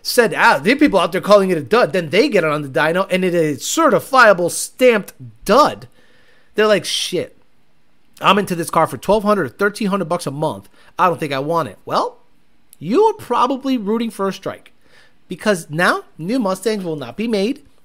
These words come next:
Trucks won't be made. Nothing will be made for a while. That means dealerships are gonna have a finite amount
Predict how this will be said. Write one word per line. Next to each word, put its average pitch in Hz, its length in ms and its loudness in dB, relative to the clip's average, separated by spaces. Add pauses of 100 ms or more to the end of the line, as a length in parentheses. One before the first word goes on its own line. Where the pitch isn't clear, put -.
(640)
Trucks - 280 -2
won't 170 160 -2
be 160 80 -2
made. 190 260 -2 (100)
Nothing 269 580 0
will 277 120 2
be 269 140 0
made 226 380 -2 (160)
for 220 180 0
a 208 80 4
while. 131 360 -2 (320)
That 226 120 -2
means 208 240 -4
dealerships 214 800 0 (640)
are 208 200 4
gonna 202 340 -2
have 208 220 0
a 196 120 0
finite 294 800 -4
amount 226 440 -2